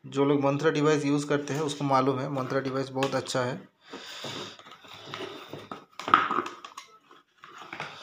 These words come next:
चलिए, इस box को मैं side कर देता हूँ।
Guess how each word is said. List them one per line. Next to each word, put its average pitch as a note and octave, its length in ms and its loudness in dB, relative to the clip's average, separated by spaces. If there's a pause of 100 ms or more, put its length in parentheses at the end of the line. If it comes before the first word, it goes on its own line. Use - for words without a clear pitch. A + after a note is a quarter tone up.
(680)
चलिए, D#3 300 2 (140)
इस C#3+ 160 -10
box C#3 260 2
को D3+ 160 0
मैं D3+ 160 0
side C#3 300 0
कर D3 160 4
देता D3 240 0
हूँ। F3+ 180 0